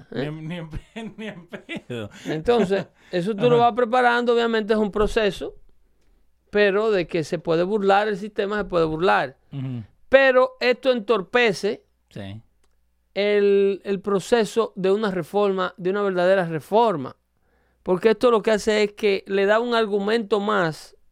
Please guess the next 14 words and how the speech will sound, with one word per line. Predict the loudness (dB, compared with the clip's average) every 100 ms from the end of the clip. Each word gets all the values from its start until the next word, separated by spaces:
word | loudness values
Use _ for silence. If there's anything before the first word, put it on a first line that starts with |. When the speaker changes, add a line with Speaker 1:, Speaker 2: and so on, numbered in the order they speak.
| _ _ _ _ _ _
Speaker 1:
a | 0
la | 2 2
parte | 2 2 0 -2
que | 0
se | 0 0
resiste | 0 -2 -4 -6 -6 -14 -16 -20 -20 -10
a | -8
que | -2 0
las | 0
cosas | 2 0 0 0
estén | 0 0
como | 0 -2
estén. | 0 0 0 -2 -8
Speaker 2:
Ujú. | -20 -20 -20 -20